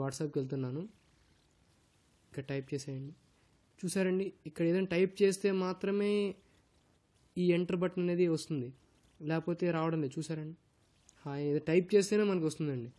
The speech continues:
లేకపోతే ఏం రాదండి. కానీ మన ఈ అప్లికేషన్ యూజ్ చేయడం వల్ల మనం ఎంప్టీ టెక్స్ట్ అనేది పంపించొచ్చు. ఇప్పుడు ముందుగా మనం ఇన్‌స్టాల్ చేసిన దాని అప్లికేషన్ ఓపెన్ చేయండి, ఎంటీని.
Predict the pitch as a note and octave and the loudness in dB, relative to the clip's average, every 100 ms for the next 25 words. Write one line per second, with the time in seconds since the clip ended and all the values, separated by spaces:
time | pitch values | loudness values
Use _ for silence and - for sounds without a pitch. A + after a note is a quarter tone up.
0 | _ _ _ _ D#3 D#3+ F3+ F3 F3 D3+ | _ _ _ _ -4 -2 0 0 0 0
1 | C#3+ C3 A2+ B2+ _ _ _ _ _ _ | -2 -4 -6 -12 _ _ _ _ _ _
2 | _ - F#3 G3+ F#3+ F#3 E3+ F3+ F#3 F#3 | _ -2 2 2 2 2 0 2 0 2
3 | F3+ E3 E3 E3 E3 D#3+ D#3+ - _ D#3 | -2 0 0 0 0 -2 -4 -10 _ -6
4 | D3+ D3 D3+ _ - _ _ - C#3+ D#3 | -4 -4 -6 _ -20 _ _ -8 -4 -2
5 | D#3+ F3 - D#3+ D#3 D3+ D3+ C#3 C3 A#2 | -2 -6 -4 -4 -2 -4 -4 -4 -4 -6
6 | - - _ _ - _ _ _ - D#3 | -10 -20 _ _ -20 _ _ _ -14 -6
7 | D#3+ D3+ E3 F3 E3 D#3 D3 - _ _ | -2 2 2 2 2 0 -4 -10 _ _
8 | D#3 D#3+ F3+ E3 D#3+ D#3+ D3 D3 C3+ D3+ | -4 -2 0 0 0 -2 0 -2 -2 -2
9 | D3 C#3 C3 D3 C#3+ C#3 C3 C3 C3+ C3 | -4 -4 -4 -2 -2 -2 -2 -2 -2 -4